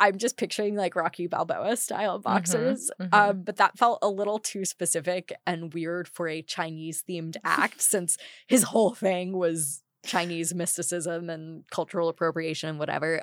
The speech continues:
Speaker 1: Um, <sighs> so we won't get too far into this, or we'll never get back to the core magician versus psychics
Speaker 2: I feel great where we
Speaker 1: storyline.
Speaker 2: are.
Speaker 1: Good.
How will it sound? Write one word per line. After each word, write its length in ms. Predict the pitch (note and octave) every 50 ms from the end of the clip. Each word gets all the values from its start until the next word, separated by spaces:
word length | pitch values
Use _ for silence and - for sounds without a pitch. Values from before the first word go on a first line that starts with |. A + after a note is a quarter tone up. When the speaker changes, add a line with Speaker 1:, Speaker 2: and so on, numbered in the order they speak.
| - -
Speaker 1:
Um, 440 | D#3+ D3+ D3+ D3+ D#3 D#3 D#3+ D3+ C#3 -
<sighs> 1300 | - - - - - - - - _ _ _ _ _ _ _ _ _ _ _ _ - - - - - -
so 160 | - - A3+
we 80 | C4+ C4+
won't 160 | C4+ C#4+ C#4+
get 180 | - - - -
too 200 | - - A#3+ A3
far 240 | - G#3 F3+ E3+
into 220 | E3+ E3+ E3 E3+ F3
this, 320 | - F3+ F3+ F#3+ - - -
or 140 | F#3+ F#3+ E3+
we'll 120 | E3 E3 E3+
never 220 | D#3+ D#3+ D3 E3
get 180 | D#3+ D#3+ - -
back 260 | F#3 C#3+ - - _
to 120 | - - E3+
the 200 | E3 E3 D#3+ D#3+
core 360 | - - - G3+ E3+ E3 D#3+
magician 560 | E3 F3+ D#3+ D3 D#3+ D#3 - F3 E3+ D#3+ D#3+
versus 340 | D#3 E3+ E3 - F3 D#3+ -
psychics 440 | - E3 E3 F3 - E3 D#3+ - -
Speaker 2:
I 140 | A3+ C#4 F#4
feel 240 | - G#4 G#4 F#4+ B3+
great 300 | F#3 E3+ E3+ F3 F3 F3+
where 120 | E3 D#3+
we 60 | F3+ F3+ F#3+ D#3
Speaker 1:
storyline. 60 | D3+
Speaker 2:
are. 300 | D3+ D#3+ D#3 B2+ D3 G3 F#3+ - - _ -
Speaker 1:
Good. 200 | G#3 - A4 -